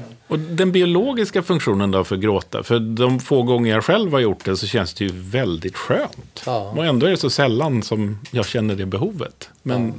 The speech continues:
Speaker 1: borde man inte på något sätt vilja gråta mer?
Speaker 2: Mm. Nej, men det, det tror jag, om man tänker som, som sak, som man var liten, och <laughs> då, då kom det där ofta automatiskt innan man kanske, men jag, men jag tänker en stor del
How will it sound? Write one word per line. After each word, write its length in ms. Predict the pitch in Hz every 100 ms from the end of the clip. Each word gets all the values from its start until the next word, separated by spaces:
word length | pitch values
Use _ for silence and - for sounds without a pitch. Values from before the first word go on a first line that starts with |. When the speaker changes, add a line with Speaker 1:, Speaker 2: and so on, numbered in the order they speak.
| - -
Speaker 1:
borde 320 | 143 127 131
man 140 | 139
inte 200 | 131 123
på 100 | 117
något 160 | 120 113
sätt 120 | 107 - - _
vilja 500 | - 127 123 101 190 -
gråta 360 | 160 123 104 107
mer? 280 | 160 127 - - - 117
Speaker 2:
Mm. 300 | 110 107 117 _ _ _ _ - - -
Nej, 140 | 135
men 320 | 147 156 131 120
det, 160 | 123
det 160 | 117 123
tror 180 | - 147
jag, 80 | 180
om 60 |
man 100 | 131
tänker 260 | 113 107 190 170
som, 200 | 151 -
som 240 | 110 113 104
sak, 280 | 107 156 -
som 140 | 117
man 120 | 107
var 80 | 110
liten, 500 | 110 95 - 160 135
och 200 | 107 104 131 107
<laughs> 140 | 123 113
då, 320 | 110 117 123 - - -
då 100 | 104
kom 220 | 123 117
det 100 | 127
där 120 | 107
ofta 260 | 104 - 104
automatiskt 840 | 104 101 123 160 - - - - - - - -
innan 380 | - 101 98 104
man 140 | 101 101
kanske, 380 | 98 92 92
men 80 | 95
jag, 80 | 110
men 60 | 117
jag 120 | 101
tänker 200 | 110 101
en 60 | 92
stor 320 | - 117 143
del 320 | 101 92